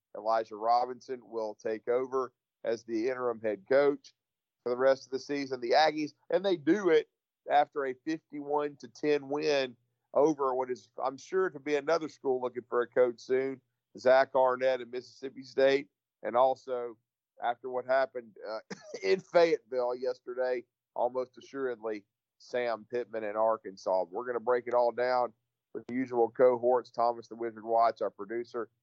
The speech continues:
and our football brainiac in Mobile, who will give us his thoughts on the Alabama-Kentucky matchup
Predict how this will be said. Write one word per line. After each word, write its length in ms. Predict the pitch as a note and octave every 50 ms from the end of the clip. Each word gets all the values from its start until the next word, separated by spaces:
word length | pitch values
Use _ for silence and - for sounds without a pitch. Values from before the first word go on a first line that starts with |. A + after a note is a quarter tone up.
| _ _ _ _ -
and 320 | - C#3+ C#3+ C#3 C3+ A#2
our 160 | B2 A2+ A2+ - -
football 380 | - B2+ G#2+ - B2 A#2+ A#2+ A2
brainiac 540 | G#2 A#2+ A#2+ A#2+ A#2+ A#2+ A#2+ A#2+ A#2+ A#2+ - _ -
in 160 | C3 C3+ C3
Mobile, 560 | B2 A#2+ A2+ A2 G#2 A#2 A#2+ B2+ C3 B2+ B2
who 100 | A#2 A2+
will 100 | A2 A2
give 220 | G#2+ G#2 A2 G#2+ G#2
us 120 | G2+ - -
his 180 | G#2 G2+ - _
thoughts 380 | - B2 B2 B2+ B2+ - - - _ -
on 260 | C#3 C#3 C#3 C#3 C3+ C3
the 100 | B2+ C3
Alabama-Kentucky 840 | B2+ B2 B2+ B2 C3 B2+ B2 B2 A#2 A2 - B2+ A#2+ B2 _ B2 A#2+
matchup 560 | A#2+ A#2+ A#2+ A#2+ A#2 _ - B2 A#2+ A#2+